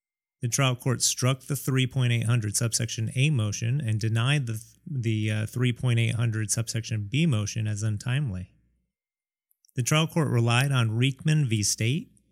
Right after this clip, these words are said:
a Florida Supreme Court case that held that a defendant must demonstrate why a claim raised in a successive three point eight five oh motion was not previously raised.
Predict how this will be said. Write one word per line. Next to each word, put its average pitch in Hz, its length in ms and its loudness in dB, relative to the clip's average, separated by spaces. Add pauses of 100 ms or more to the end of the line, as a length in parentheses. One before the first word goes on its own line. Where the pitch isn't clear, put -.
(280)
a 127 80 4
Florida 147 380 2
Supreme 143 400 0
Court 151 380 -4
case 101 500 -4
that 123 160 -4
held 135 320 0
that 117 180 0
a 113 80 0
defendant 151 540 -2
must 135 240 0
demonstrate 127 500 2
why 107 300 -2
a 147 120 -2
claim 131 420 0
raised 117 340 0
in 110 80 2
a 107 40 -2
successive 117 560 -2
three 120 240 -2
point 113 300 -4
eight 120 160 -2
five 107 440 -6
oh 143 200 2
motion 110 580 -2 (420)
was 120 140 2
not 120 220 2
previously 107 500 -2
raised. 104 520 -6